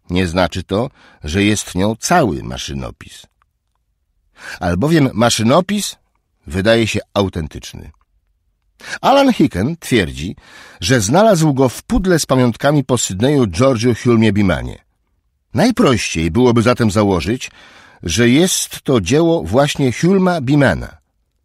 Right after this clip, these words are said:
Bardzo trudno jednak byłoby mu je przypisać bez zastrzeżeń.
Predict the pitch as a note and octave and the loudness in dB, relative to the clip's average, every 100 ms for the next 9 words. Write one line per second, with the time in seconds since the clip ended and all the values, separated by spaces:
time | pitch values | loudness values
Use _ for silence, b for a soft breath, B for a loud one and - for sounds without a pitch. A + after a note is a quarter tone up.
0 | _ _ _ _ _ D#2 A2 G2 F2+ E2 | _ _ _ _ _ -4 0 0 -2 -4
1 | C3+ C#3+ G2 F2+ G2+ G2 G2 - - _ | -4 -2 0 0 0 0 -2 -4 -16 _
2 | - C#2 A2 A#2+ A2+ A#2 A2+ A2 - - | -18 -4 2 4 4 4 4 2 0 -6
3 | - G#2+ G#2+ G2 C2 A2 F2 D2 F2+ - | -6 -4 -2 -2 -2 -2 -2 -4 -6 -8
4 | - B1 G#1 G1+ | -12 -12 -12 -18